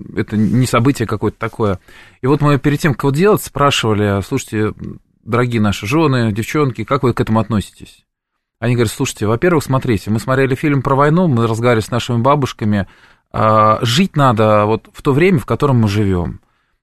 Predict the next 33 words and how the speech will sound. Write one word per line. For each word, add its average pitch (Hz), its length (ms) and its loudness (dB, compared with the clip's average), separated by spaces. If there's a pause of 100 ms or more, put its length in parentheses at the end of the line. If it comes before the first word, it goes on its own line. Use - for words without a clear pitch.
(120)
Радоваться 135 560 0
надо 123 280 2
тому, 135 280 2
что 123 240 -2
хотя 151 340 0
бы 139 100 0
вот 113 120 0
на 117 100 0
этот 127 140 -4
момент 113 360 0
имеем. 98 460 2 (360)
Понятно, 139 360 2
что - 160 -4
есть 107 220 0
горе, 131 440 2
понятно, 127 460 -2
что - 140 -6
есть 110 140 -4
сложные 127 500 2
вопросы, 113 680 2 (460)
а, 113 380 2
но 127 140 2
при 139 220 4
этом 131 380 4
всё - 200 -2
равно 135 280 2
есть 123 280 0
жизнь, 165 360 2
есть 120 280 -2
и 120 40 -2
люди, 117 220 2
которые 113 400 2
живут. 131 420 2